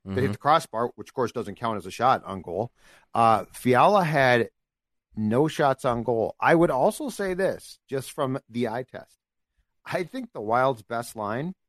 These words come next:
Speaker 1: tonight, the fourth line. I thought the fourth line was
Speaker 2: Was great.
Speaker 1: magnificent. Bukestad has,
Speaker 2: Yeah.
Speaker 1: Bukestad has these weird games where he's just phenomenal. And, like,
Speaker 2: Yeah.
Speaker 1: tonight, he was.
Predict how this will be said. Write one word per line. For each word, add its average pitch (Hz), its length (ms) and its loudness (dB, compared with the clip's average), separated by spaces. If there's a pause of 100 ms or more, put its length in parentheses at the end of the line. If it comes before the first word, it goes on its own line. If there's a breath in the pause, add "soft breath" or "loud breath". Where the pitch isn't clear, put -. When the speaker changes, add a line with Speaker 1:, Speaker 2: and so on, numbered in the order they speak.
(240)
Speaker 1:
tonight, 131 400 -4 (800)
the - 60 -16
fourth 180 340 -2
line. 73 260 -16 (600)
I 131 100 0
thought 233 160 0
the - 60 -18
fourth 151 340 -4
line 98 300 -6
was 90 200 -10
Speaker 2:
Was 113 140 0
great. 104 220 4
Speaker 1:
magnificent. 131 420 -2
Bukestad 226 460 2
has, 143 300 2
Speaker 2:
Yeah. 110 140 -6 (520 soft breath)
Speaker 1:
Bukestad 370 420 2
has 208 220 2
these 196 200 -2
weird 139 520 0
games 123 520 -4 (440)
where 143 360 4
he's 139 180 -4
just - 220 -8
phenomenal. 139 560 -2 (120)
And, 139 120 -8
like, 139 120 2
Speaker 2:
Yeah. 92 100 2
Speaker 1:
tonight, 143 420 0 (400)
he 139 180 -8
was. 147 480 0